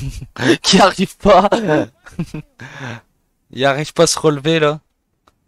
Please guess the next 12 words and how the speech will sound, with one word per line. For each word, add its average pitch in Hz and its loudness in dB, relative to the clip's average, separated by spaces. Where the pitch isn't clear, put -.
avec 117 -8
son, 123 -4
avec 120 -16
son 127 -8
petite - -10
armure. 120 -6
Ouais, 104 2
ah 117 6
la 110 4
bosse, 110 -4
la 107 0
bosse. 95 -8